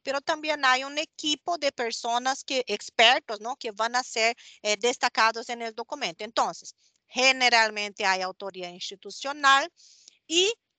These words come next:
a veces hay aquí en la parte gráfica, no diseño de la, del artículo, ah, si es, eh, unidad de eva-, análisis económico, ¿no? ¿Qué más?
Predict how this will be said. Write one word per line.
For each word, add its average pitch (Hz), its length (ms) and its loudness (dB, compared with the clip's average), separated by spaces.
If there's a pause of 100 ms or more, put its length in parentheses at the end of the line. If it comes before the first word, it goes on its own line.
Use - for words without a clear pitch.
a 277 120 6
veces 302 500 -2
hay 294 200 2
aquí 277 500 -4
en 233 320 -12
la 220 100 0
parte 226 320 0
gráfica, 196 640 0
no 208 120 -14
diseño 233 520 -6
de 214 160 -2
la, 202 260 2
del 190 220 -6
artículo, 190 640 -8 (400)
ah, 214 420 2
si 311 220 -4
es, 262 380 2
eh, 220 180 -2
unidad 233 540 4
de 240 140 -2
eva-, 233 240 -8
análisis 220 600 0
económico, 226 920 -8 (200)
¿no? 254 340 -4 (1500)
¿Qué 262 160 -2
más? - 480 -2